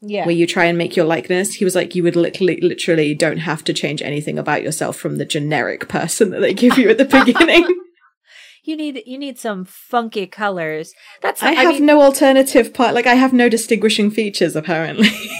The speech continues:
Speaker 2: <laughs>
Speaker 1: Is that, is that because you don't go out much, though,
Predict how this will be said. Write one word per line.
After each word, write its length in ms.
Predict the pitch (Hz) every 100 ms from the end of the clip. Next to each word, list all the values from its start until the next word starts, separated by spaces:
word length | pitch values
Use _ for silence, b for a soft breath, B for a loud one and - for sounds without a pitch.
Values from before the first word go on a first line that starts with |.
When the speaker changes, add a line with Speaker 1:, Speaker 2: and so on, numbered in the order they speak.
| -
Speaker 2:
<laughs> 340 | 214 - _
Speaker 1:
Is 140 | 285
that, 260 | 285 320 -
is 140 | 294
that 220 | 269 302 - _ _ 233
because 400 | 277 254 269 247
you 320 | 233 226 220
don't 320 | 208 240 226 190
go 200 | 196 170
out 240 | 165 165
much, 300 | 196 - -
though, 340 | 226 220 214